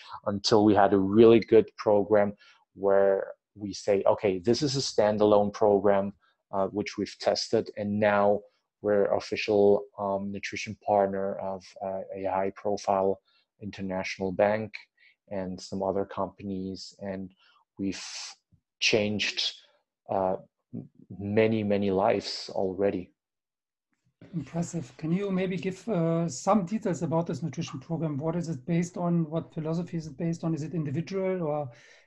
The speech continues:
Speaker 2: is it, uh, one program for everybody, or how does it work?
Speaker 1: Right. So,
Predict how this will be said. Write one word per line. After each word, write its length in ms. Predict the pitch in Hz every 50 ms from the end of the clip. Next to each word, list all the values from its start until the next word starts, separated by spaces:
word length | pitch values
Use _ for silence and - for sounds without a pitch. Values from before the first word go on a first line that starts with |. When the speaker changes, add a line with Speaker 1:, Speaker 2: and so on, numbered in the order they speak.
| _ _
Speaker 2:
is 120 | - 160 143
it, 280 | 165 160 156 - -
uh, 380 | 175 160 151 151 147 147 151 151 156 180 - - 170 165
one 120 | 160 160 165
program 300 | - - 165 160 170 165
for 160 | - - 175
everybody, 500 | 190 170 202 170 175 180 180 170 170 165
or 560 | 160 151 151 147 147 147 147 143 147 156 147 117
how 100 | 147 160
does 160 | 160 143 143
it 80 | 139 123 _
work? 140 | - 143 131 127 _ _ _ _ _ _ _ _ _ _ _ _ _ _ _ - - - - - _
Speaker 1:
Right. 220 | - 143 131 127 -
So, 480 | - 151 135 131 131 127 - - -